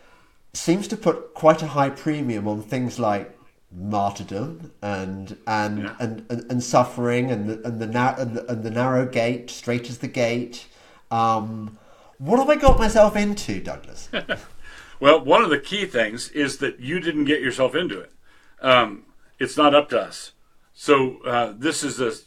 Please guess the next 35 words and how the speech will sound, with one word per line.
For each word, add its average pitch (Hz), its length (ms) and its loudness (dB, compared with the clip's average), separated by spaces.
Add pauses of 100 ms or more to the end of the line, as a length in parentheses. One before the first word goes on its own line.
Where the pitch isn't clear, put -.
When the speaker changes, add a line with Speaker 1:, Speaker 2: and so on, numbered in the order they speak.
(200)
Speaker 2:
a 110 100 -6
sovereign 127 520 0
God. 120 320 -4 (320)
The 113 80 -4
sovereign 165 460 2
God, 120 360 2 (540)
when 120 160 0
he 160 100 0
summons 143 480 2
you, 127 280 -2 (360)
it's 120 240 -8
time 135 220 0
to 123 100 -8
come. 104 320 -8 (580)
And 123 360 4 (240)
so, - 280 -6 (220)
so 139 380 2 (100)
Peter, 175 400 2
James, 147 460 0
and 113 120 -6
John 147 520 -4 (360)
are 123 200 4
all, 147 400 6
mm, 117 320 -6 (320)
uh, 127 240 -2
minding, 120 640 -2
and 131 180 -4
Andrew 139 440 0 (260)
are 123 100 0
all 147 140 4
minding 143 400 4
their 139 160 4
own 139 280 2 (100)
fishing 139 400 -2
business. 117 560 -6